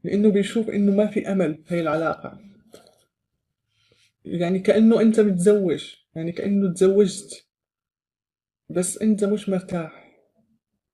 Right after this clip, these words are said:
وأنت بتحبه. بغض النظر أنا مش فاهمة يعني، يعني ليش، يعني كيف يعني افترقتوا عن بعض؟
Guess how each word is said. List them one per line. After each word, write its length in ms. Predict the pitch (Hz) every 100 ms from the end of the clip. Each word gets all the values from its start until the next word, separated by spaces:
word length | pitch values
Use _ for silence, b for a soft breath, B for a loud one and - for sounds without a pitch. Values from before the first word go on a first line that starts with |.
| _ _ _ -
وأنت 220 | 196 190
بتحبه. 640 | 175 - 180 - - - _ _ _ _ - _ _ _ _ _ _ _ _ _ _ _ _ _ _
بغض 140 | 208 214
النظر 520 | 208 220 226 220 -
أنا 160 | 208
مش 200 | 202 202
فاهمة 420 | - 226 190 175 170
يعني، 220 | 170 170
يعني 260 | 170 170
ليش، 720 | 175 185 180 175 - - -
يعني 200 | 147 151
كيف 380 | 151 - 202 202
يعني 560 | 160 156 156 156 156 -
افترقتوا 560 | _ 170 165 - -
عن 140 | 147 147
بعض؟ 340 | 147 139 -